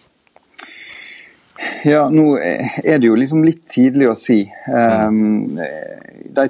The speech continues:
Speaker 1: tallene som man har sett, selv om det har blitt mangedoblet bare de siste dagene,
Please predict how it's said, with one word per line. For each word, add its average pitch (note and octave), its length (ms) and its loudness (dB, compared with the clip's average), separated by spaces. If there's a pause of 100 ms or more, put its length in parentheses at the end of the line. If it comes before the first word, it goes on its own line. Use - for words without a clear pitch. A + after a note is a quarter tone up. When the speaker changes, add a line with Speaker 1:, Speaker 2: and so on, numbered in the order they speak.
Speaker 1:
tallene A2+ 440 0
som G#2 160 -6
man G2+ 120 -4
har G#2 80 -6
sett, - 240 -8
selv C#3 240 0
om G#2 80 0
det G2+ 80 0
har G2+ 80 0
blitt G#2 200 0
mangedoblet A2 520 0
bare G#2+ 200 0
de - 40 -10
siste - 320 -6
dagene, G2 460 0